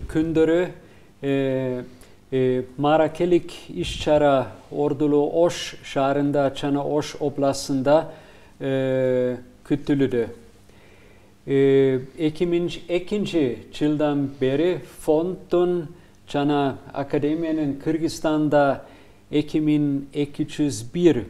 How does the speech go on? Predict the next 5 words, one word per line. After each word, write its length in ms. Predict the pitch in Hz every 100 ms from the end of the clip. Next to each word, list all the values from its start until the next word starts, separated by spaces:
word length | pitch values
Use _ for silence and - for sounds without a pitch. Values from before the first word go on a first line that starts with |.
| -
бүтүрүүчүсү 800 | 131 - 135 131 127 147 - 135
бар. 360 | 113 110 95 95 - - -
Э, 720 | 143 127 127 123 123 120 117 - - -
алар 420 | - 143 160 175
магистрдик 920 | 151 143 143 156 - - 135 135 185